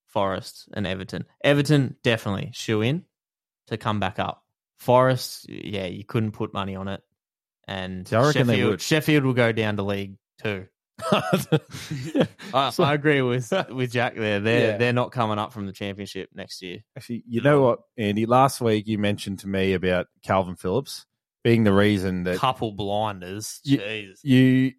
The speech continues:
Speaker 2: you said Calvin Phillips when you picked United,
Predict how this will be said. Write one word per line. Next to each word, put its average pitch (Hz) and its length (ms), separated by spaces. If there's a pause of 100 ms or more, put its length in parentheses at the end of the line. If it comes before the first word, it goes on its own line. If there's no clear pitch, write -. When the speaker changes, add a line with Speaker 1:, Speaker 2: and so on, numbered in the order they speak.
(160)
Speaker 2:
you 120 140
said 113 240
Calvin 135 360
Phillips 123 420 (500)
when 110 180
you 104 80
picked - 320
United, 104 480